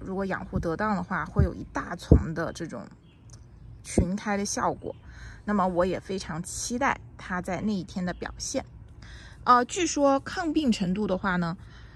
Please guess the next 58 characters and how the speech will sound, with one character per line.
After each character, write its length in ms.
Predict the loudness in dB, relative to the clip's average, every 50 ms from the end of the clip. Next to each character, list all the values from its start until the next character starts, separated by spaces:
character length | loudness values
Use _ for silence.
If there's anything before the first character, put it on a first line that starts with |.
| -10 -4
像 240 | 2 4 4 4
这 100 | 4 4
款 220 | 4 4 4 4 4
月 160 | 4 2 2
季 180 | 2 0 -4 -4
差 220 | -4 -2 0 0
不 60 | 0
多 180 | 0 0 -2 -2
五 200 | -4 -6 -6 -4
十 240 | -6 -6 -4 -2 0
年 260 | 0 0 0 0 0
了， 140 | 0 0 -2
还 240 | -2 -2 -2 0 2
能 260 | 2 2 2 0 -2
够 220 | -2 -2 -2 -2
坚 280 | -4 -4 -4 -2 -2 -2
挺 200 | -2 -4 -4 -2
到 120 | 0 0
现 300 | 0 0 0 0 0 0
在 220 | 2 2 2 2 2
啊， 160 | 0 -2 -4 -6 -2
那 120 | -2 -2 0
绝 200 | 0 -2 -2 0
对 140 | 2 2 0
是 180 | 0 0 -4
一 140 | -4 -4 -4
个 180 | -4 -4 -4 -6
方 400 | -6 -4 0 0 2 2 0 0
方 240 | 0 2 2 2
面 280 | 2 2 2 2 2 2
面 320 | 2 2 2 2 0 -2 -6 -12 -16 -18 -12 -4
都 220 | -2 0 0 0
非 320 | 0 -2 0 0 0 0 0
常 260 | -2 -4 -6 -4 -2
优 160 | -2 -2 -2
秀 160 | -4 -4 -4
的 80 | -4 -6
品 280 | -6 -8 -10 -10 -10 -10
种。 120 | -10 -12 -12 -14 -16 -18 -18 -10 -2
那 120 | 2 2 4
么 160 | 4 4 2
它 200 | 0 -2 -4 -2
应 160 | -2 0 0
该 120 | 0 0
也 160 | -2 -2 -2 -4
是 300 | -4 -4 -4 -4 -4 -6 -8 -14 -18 -16 -14 -12
比 80 | -8
较 180 | -4 0 0 0
抗 320 | 0 -2 -2 -2 -2 -2
病 240 | -2 -4 -4 -4 -2
的， 140 | -4 -6 -6 -8 -14 -10 -4
那 140 | -2 -2 0
这 160 | 2 2 4
个 100 | 4 2
我 140 | 2 2 0
需 160 | 0 0 2
要 160 | 2 2 2
再 320 | 0 0 0 0 0 0